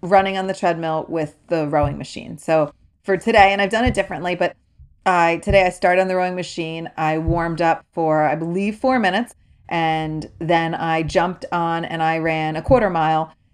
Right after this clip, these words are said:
And I did actually, just to make it more interesting, I did, each time I got on the treadmill, I upped my pace. So I ran the quarter, um, mile at, like, a kind of just a moderate jog for me, jumped back on the rowing machine,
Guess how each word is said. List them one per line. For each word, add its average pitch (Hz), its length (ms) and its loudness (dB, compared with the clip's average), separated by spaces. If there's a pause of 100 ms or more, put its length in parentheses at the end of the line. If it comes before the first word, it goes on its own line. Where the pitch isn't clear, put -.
(460)
And 180 200 4
I 185 140 4
did 202 240 2
actually, 196 720 2
just 202 160 -8
to 196 80 -4
make 180 160 -4
it 165 80 0
more 202 240 0
interesting, 175 460 -6
I 170 100 0
did, 170 160 0
each 208 160 -4
time 226 180 0
I 202 80 4
got 196 120 4
on 185 60 -4
the 175 120 4
treadmill, 175 560 0 (640)
I 220 60 4
upped 196 180 2
my 185 120 -4
pace. 165 280 -2
So 175 100 0
I 170 60 4
ran 180 200 2
the 180 60 -4
quarter, 240 640 2
um, 190 460 2 (140)
mile 180 380 4
at, 143 160 0
like, 170 180 -2
a 180 60 -10
kind 170 300 -4
of 156 60 -4
just 165 180 -6
a 202 40 -2
moderate 175 680 0
jog 165 360 4
for 175 120 -10
me, 165 240 -6
jumped 196 340 0
back 190 240 2
on 190 140 -2
the 180 220 -2 (260)
rowing 233 240 4
machine, 202 560 -4